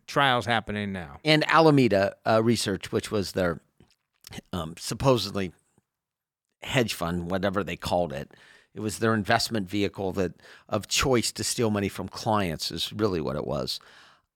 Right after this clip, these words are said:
Speaker 2: Um, I'm fascinated for two reasons. One is you could, I could see it coming. If you listen to this show for any length of
Speaker 1: That's
Speaker 2: time,
Speaker 1: right.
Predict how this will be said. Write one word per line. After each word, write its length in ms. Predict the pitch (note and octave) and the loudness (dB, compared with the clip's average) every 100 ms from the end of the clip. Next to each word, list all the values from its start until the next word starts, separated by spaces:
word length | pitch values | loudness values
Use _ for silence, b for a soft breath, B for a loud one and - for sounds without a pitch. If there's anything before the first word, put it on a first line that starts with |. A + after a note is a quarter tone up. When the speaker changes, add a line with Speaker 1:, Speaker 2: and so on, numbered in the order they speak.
| - | 0
Speaker 2:
Um, 320 | C3 A#2+ A2+ _ _ _ _ _ _ _ _ _ _ _ _ _ _ _ _ _ _ _ | 2 2 -2 _ _ _ _ _ _ _ _ _ _ _ _ _ _ _ _ _ _ _
I'm 100 | D3 | -2
fascinated 760 | - C#4 D4 A#3 F3+ D3+ C#3 C#3 - | 4 4 6 8 8 10 8 4 -8
for 200 | - D#3+ | -4 0
two 200 | D3 G#3 | 4 6
reasons. 400 | D#3+ C3+ G#2 A2+ | 10 8 6 2
One 260 | C#3+ F#3+ F#3+ | 6 8 10
is 380 | D3 B2+ - - _ _ _ _ _ | 10 8 4 -4 _ _ _ _ _
you 160 | E3 G#3 | 6 8
could, 180 | A#3+ - - | 6 2 0
I 140 | G#3+ C#4 | 4 6
could 200 | G#3+ D#3 | 4 4
see 300 | - E3+ D3 | 6 8 8
it 120 | - | 6
coming. 560 | - C3+ A2+ C2+ A1+ - - | 2 2 4 0 -4 -10 4
If 160 | D3 D3 | 6 8
you 100 | A3 | 8
listen 320 | A#3+ - G3 | 8 6 2
to 80 | E3 | 4
this 200 | D3+ C3+ | 6 4
show 300 | - D#3+ C#3+ | 6 8 8
for 240 | - C3+ - | 6 2 4
any 240 | D3 C3+ | 6 6
length 320 | A#2+ B2+ - | 6 4 4
of 160 | A#2 - | 0 2
Speaker 1:
That's 160 | C4+ | 4
Speaker 2:
time, 200 | A2+ F#2+ | 6 4
Speaker 1:
right. 360 | - - G#3+ | 0 -4 -8